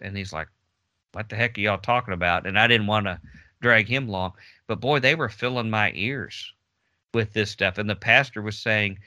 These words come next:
well, he had lost a pastorate for a while, so he had time to do his research.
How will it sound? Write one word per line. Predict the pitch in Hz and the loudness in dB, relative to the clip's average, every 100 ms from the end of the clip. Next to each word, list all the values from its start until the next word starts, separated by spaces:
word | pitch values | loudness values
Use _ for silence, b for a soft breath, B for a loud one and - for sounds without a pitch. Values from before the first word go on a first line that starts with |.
| B B - | B B 0
well, | 117 | 2
he | 127 | 4
had | 147 117 | 2 4
lost | 123 127 113 | 2 2 -2
a | |
pastorate | - 143 147 127 107 95 | -4 0 0 -2 -8 -6
for | 110 | -4
a | 98 | -2
while, | 95 90 92 | 0 -2 -2
so | - 107 | -6 -8
he | 123 139 | -4 -2
had | 123 | -2
time | 120 127 117 | 0 0 0
to | 101 | -6
do | 107 | -6
his | 107 123 120 | -4 -6 -8
research. | 82 - 62 - - | -10 -10 -14 -14 -20